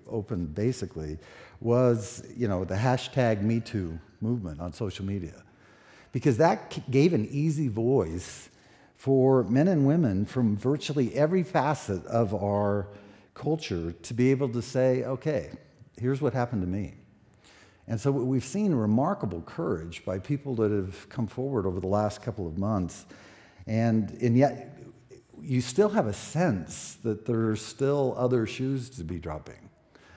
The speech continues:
I mean, even as recently as the last, uh, couple of weeks or months, um, uh, Larry Na-, Nassar, the U S Olympics gymnastic doctor, his trial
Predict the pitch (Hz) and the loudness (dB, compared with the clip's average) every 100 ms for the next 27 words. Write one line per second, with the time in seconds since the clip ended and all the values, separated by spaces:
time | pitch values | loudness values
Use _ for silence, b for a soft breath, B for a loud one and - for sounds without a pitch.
0 | B 120 127 165 220 160 98 139 156 120 | B 4 4 6 4 4 2 -2 0 0
1 | 107 104 104 98 - B B B - 110 | 2 2 0 -2 -10 B B B 0 6
2 | 117 131 127 - - - - - - 143 | 8 6 2 -8 -12 -14 -14 -16 -8 -6
3 | 143 107 98 123 120 - 98 87 113 113 | -2 -2 2 2 2 -6 -6 -2 2 2
4 | 95 - - - 104 107 104 101 98 B | 0 -6 -8 -2 0 2 0 0 -4 B
5 | B B B B - - 85 - - - | B B B B -14 -12 -10 -12 -16 -16
6 | - - - 120 165 143 117 120 127 123 | -16 -16 0 6 8 8 6 6 4 2
7 | 98 117 123 - 95 90 98 101 101 120 | 0 2 2 2 2 2 0 0 0 4
8 | 127 120 - - - - 98 113 107 - | 6 6 4 -10 -14 -6 -2 0 -2 -4
9 | - 110 95 107 117 - 90 90 92 - | -6 -2 2 2 0 -4 -4 -2 -2 -2
10 | 85 90 - 190 226 - - - 139 170 | -6 -8 -2 0 0 -6 -14 -12 -4 0
11 | 147 87 82 | 0 0 -4